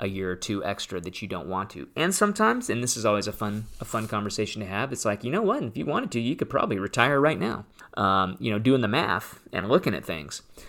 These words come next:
So it's everywhere in between, and everybody's different. I guess at the end of the day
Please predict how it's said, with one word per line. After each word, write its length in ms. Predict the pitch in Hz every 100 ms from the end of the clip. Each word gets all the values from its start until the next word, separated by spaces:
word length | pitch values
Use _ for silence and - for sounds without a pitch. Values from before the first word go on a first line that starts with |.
| -
So 320 | - - 135 135
it's 140 | 131 -
everywhere 320 | 196 247 226
in 40 |
between, 340 | 190 185 190 127
and 100 | -
everybody's 420 | 127 - 127 95
different. 400 | 95 107 104 78
I 60 |
guess 220 | 101 139 156
at 100 | 135
the 120 | 113
end 120 | 123
of 40 |
the 100 | 107
day 420 | 92 107 101 90